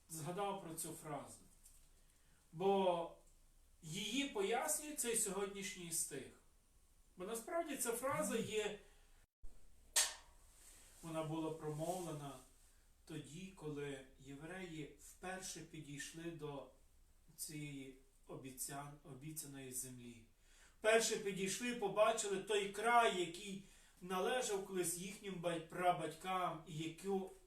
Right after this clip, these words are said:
Господь Бог їм хотів віддати. Але там були інші,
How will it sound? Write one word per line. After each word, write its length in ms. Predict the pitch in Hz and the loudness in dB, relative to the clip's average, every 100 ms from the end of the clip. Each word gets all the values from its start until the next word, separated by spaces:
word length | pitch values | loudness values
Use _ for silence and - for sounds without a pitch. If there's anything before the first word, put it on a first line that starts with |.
| - | -10
Господь 540 | 156 170 - 196 156 | -4 -4 0 0 0
Бог 240 | 202 180 - | -2 -2 -6
їм 200 | 220 180 | -12 -12
хотів 360 | 151 151 147 127 | -12 -12 -10 -10
віддати. 460 | 131 131 120 117 - - - - - - - - - - - - - - - - - | -12 -12 -14 -16 -20 -20 -20 -20 -20 -20 -20 -20 -20 -20 -20 -20 -20 -20 -20 -20 -10
Але 420 | 156 147 131 113 104 - - - - - - - - - - - | -6 -4 -6 -8 -14 -20 -20 -20 -20 -20 -20 -20 -20 -20 -20 -14
там 220 | 233 269 | -10 -8
були 300 | 233 196 170 | -4 -2 -2
інші, 600 | 160 170 156 143 - - | -6 -6 -4 -4 -6 -10